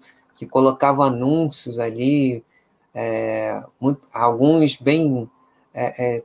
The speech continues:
toscos, com, com papel e caneta mesmo, outros já com uma arte mais bonita, mas, é, é, com até um logo-, logomarca, uma coisa mais profissional, além de outros serviços. Então, era,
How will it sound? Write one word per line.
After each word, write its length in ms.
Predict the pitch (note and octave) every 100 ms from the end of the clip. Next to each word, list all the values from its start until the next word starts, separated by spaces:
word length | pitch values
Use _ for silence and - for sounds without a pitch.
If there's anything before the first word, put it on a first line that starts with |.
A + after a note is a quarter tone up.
| -
toscos, 640 | C3+ D3+ D3+ - B2 -
com, 300 | - B2 A#2+ _ C#3+ A#2
com 320 | A#2 A#2 A2+ A2+
papel 440 | A#2+ A2+ A#2+ B2+
e 80 | B2+
caneta 580 | B2+ A#2 B2 C#3+ C#3 B2
mesmo, 460 | A#2+ C#3 D3+ C3+ B2
outros 340 | C3 C3 B2
já 140 | B2
com 140 | B2 C3
uma 120 | B2
arte 500 | A#2 B2 - - B2 _ - - - _ _ -
mais 280 | A#2+ B2 A#2+
bonita, 580 | A#2 A#2 B2 C3+ C3
mas, 540 | B2 A#2+ A#2 A2+ - - _ _ _ _ B2+
é, 280 | A#2+ -
é, 40 | A#2
com 500 | - A#2+ A#2+ - A#2
até 200 | A2+ B2+
um 120 | B2+
logo-, 320 | B2 A#2 A#2+
logomarca, 800 | - A#2+ A#2+ G#2 B2 C3+ B2 -
uma 120 | B2 A#2
coisa 220 | A#2 A#2+
mais 200 | A#2+ A#2
profissional, 800 | - A#2+ - A#2+ A#2 B2+ C3+ - _ _
além 300 | C3+ C3+ C3+
de 140 | B2+
outros 260 | B2+ B2+ -
serviços. 800 | B2 A2 A#2 C3 D3 D3 - - _ _ _ _ _ _ _ _ _ _ _ _ _ _ _ _
Então, 260 | - C3 C3+
era, 540 | C#3+ D3 C#3+ B2 B2